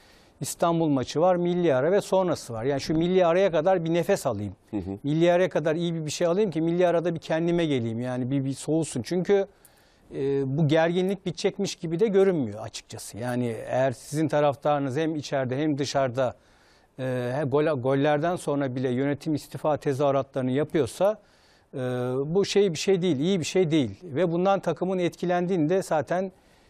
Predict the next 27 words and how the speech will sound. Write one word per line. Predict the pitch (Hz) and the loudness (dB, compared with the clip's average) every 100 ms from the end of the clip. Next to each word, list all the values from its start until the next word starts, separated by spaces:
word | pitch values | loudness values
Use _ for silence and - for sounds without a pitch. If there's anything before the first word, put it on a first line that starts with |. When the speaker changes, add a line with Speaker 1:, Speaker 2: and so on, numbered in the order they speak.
| - | -8
Speaker 1:
Şenol | - 190 165 | 0 2 4
Hoca | 131 139 | 2 2
maçtan | 151 151 175 180 | 0 -2 -2 -4
sonraki | - 139 127 131 | -2 -4 -2 -2
demecinde | 165 165 127 135 196 | 0 0 0 0 0
ifade | 165 147 139 175 190 | 0 0 0 2 0
etti. | - - 123 - _ _ _ _ - | -2 -4 -6 -6 _ _ _ _ -6
Yani | 180 | -2
maça | 196 202 214 | 0 0 2
gelirsek | 208 190 131 202 190 | 4 2 0 -2 -2
hocamın | 180 185 185 | 0 0 0
özetlediği | 185 170 185 - 180 180 127 | 0 0 0 0 0 0 -2
gibi, | 104 135 165 156 151 135 147 165 151 151 | -4 -2 -2 -2 -8 -8 -8 -8 -6 -2
yani | 175 135 | -2 0
ilk | 185 - | -2 0
yarısı, | 175 165 - 175 160 156 - 165 | 2 2 0 0 2 0 -6 -12
e, | 165 | -10
işte | 165 - 170 | -8 -4 0
on | 165 165 | 2 2
dokuz | 156 - | -2 -6
tane | - 147 147 | -4 -2 2
orta | 151 147 156 | 2 0 0
yapıp | 139 - 151 | -2 -4 -8
üç | 160 - | -8 -4
tane | 147 139 147 | -2 0 -2
isabet | 131 147 135 143 - | -2 -2 0 -2 -4
bulan, | 117 120 143 | -4 -2 -4